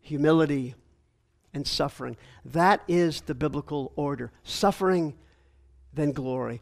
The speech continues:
Suffering, then glory. And this gets to the purpose of why the eternal Son of God had to become like one of us. Here's how <clears throat> one theologian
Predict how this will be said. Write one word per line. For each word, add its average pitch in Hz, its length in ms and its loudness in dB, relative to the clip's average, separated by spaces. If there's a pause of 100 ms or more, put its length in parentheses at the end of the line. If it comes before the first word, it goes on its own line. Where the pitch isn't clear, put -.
(100)
Suffering, 160 760 -2 (880)
then 151 220 0
glory. 135 500 -6 (1800)
And 151 120 -2
this 175 140 0
gets - 240 2
to 165 100 -4
the 147 100 -2
purpose 175 540 -2
of 139 160 -4
why 165 320 2
the 160 160 0
eternal 165 380 -2
Son 156 240 0
of 143 100 -4
God 151 380 -2 (260)
had 180 320 -2
to 147 80 -12
become 143 500 -4 (280)
like 131 400 -4 (340)
one 143 220 -2
of 127 140 -4
us. 127 260 -8
Here's 139 260 -4
how 135 440 -4
<clears throat> - 60 -12
one 160 540 2
theologian 139 720 0